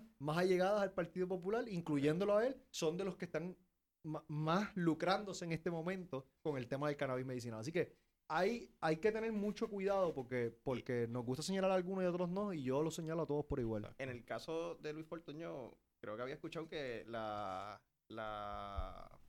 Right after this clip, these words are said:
Speaker 2: directora de ética, este, le había dado el, el,
Speaker 1: Dispensa.
Speaker 2: el, el di-, la
Speaker 1: La
Speaker 2: dispensa.
Speaker 1: dispensa. Sí.
Speaker 2: Wow.
Speaker 1: Sí, sí, sí, sí,
Speaker 2: Después
Speaker 1: sí. Sí, pero,
Speaker 2: Ah.
Speaker 1: pero, pero, pero volvemos, aquí hay unas prácticas que son recurrentes,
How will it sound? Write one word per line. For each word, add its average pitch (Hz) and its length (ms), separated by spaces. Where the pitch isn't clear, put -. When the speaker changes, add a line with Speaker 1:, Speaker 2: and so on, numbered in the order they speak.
Speaker 2:
directora 110 380
de 123 100
ética, 120 400
este, 110 540
le 120 120
había 110 200
dado 131 260
el, 139 260
el, - 60
Speaker 1:
Dispensa. 110 440
Speaker 2:
el, 127 60
el 117 80
di-, 117 160
la 117 140
Speaker 1:
La 135 160
Speaker 2:
dispensa. 127 120
Speaker 1:
dispensa. 117 400
Sí. 127 140
Speaker 2:
Wow. 170 380
Speaker 1:
Sí, 240 260
sí, 339 140
sí, 214 100
sí, 233 320
Speaker 2:
Después - 300
Speaker 1:
sí. - 60
Sí, 196 100
pero, 247 200
Speaker 2:
Ah. - 60
Speaker 1:
pero, 185 240
pero, 156 360
pero 151 200
volvemos, 143 480
aquí 123 160
hay 123 100
unas 190 180
prácticas 185 580
que - 140
son 127 280
recurrentes, 165 880